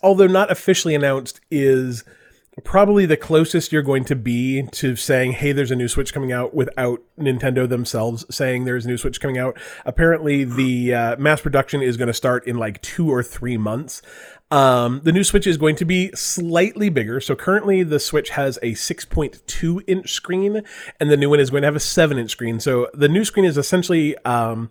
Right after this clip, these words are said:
if you look at your Switch, you're like, you know, you've got a screen, and then there's, like, a little bit of black, like, um, plastic around the edge of it. Uh, the new Switch will go, like, edge to edge on that. So it's, it's, like, point eight inches bigger, which is just, just a little teeny bit there on the edges.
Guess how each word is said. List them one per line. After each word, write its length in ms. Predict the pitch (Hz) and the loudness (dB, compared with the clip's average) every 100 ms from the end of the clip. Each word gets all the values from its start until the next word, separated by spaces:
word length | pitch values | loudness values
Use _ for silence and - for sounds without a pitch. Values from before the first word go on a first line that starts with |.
| - - - - | -14 -20 -18 0
if 80 | |
you 80 | 151 | 4
look 160 | 220 233 | 4 4
at 40 | |
your 100 | 196 | 0
Switch, 360 | - 165 127 - | 2 2 2 0
you're 100 | 127 | 0
like, 280 | 117 110 - | 0 -2 -6
you 160 | 135 | -2
know, 80 | 120 | 0
you've 160 | 120 120 | 0 2
got 140 | 139 | 2
a 40 | |
screen, 340 | 139 - 135 127 | 2 0 0 0
and 120 | 117 | -2
then 80 | 127 | -2
there's, 160 | 123 | -2
like, 80 | 120 | -2
a 60 | 117 | -2
little 220 | 123 135 | 0 2
bit 120 | 131 | 2
of 140 | 117 104 | 0 -4
black, 540 | 113 120 120 - - - | -4 -2 -2 -4 -16 -10
like, 520 | 120 104 104 - - - _ - _ | -6 -6 -6 -12 -20 -20 _ -20 _
um, 440 | 104 92 87 87 92 | -8 -6 -6 -8 -12
plastic 440 | - 127 123 143 120 | -8 -6 -4 -6 -4
around 240 | 113 113 | -4 -4
the 120 | 104 | -6
edge 160 | 98 120 | -6 -4
of 80 | 135 | -4
it. 160 | 147 - - - _ - | -4 -10 -20 -20 _ -2
Uh, 280 | 117 101 | -2 -2
the 160 | 120 143 | 2 2
new 200 | 143 190 | 4 4
Switch 260 | 185 180 151 | 4 2 6
will 240 | 143 139 | 4 4
go, 300 | 120 131 120 | 2 2 2
like, 260 | 117 117 _ | 0 -6 _
edge 220 | 131 123 | 0 0
to 140 | 123 85 | -4 -6
edge 200 | 92 87 | -6 -8
on 180 | 50 - | -12 -12
that. 280 | - - - | -16 -14 -8
So 200 | 110 98 | -6 -6
it's, 200 | - 127 | -8 -6
it's, 200 | 117 127 | -4 -2
like, 220 | 110 - | -2 -2
point 320 | - 208 202 170 | 4 4 4 4
eight 180 | 151 | 4
inches 240 | 143 123 110 | 2 -2 -4
bigger, 240 | 117 95 | -4 -4
which 180 | 92 - | -8 -10
is 80 | 104 | -10
just, 180 | - - | -10 -6
just 180 | 311 - | -6 -4
a 40 | |
little 220 | 285 226 135 | -2 0 0
teeny 240 | - 127 | -4 -4
bit 180 | 90 92 | -6 -6
there 120 | 104 | -8
on 60 | 98 | -8
the 100 | 98 | -8
edges. 340 | 95 85 85 | -8 -10 -14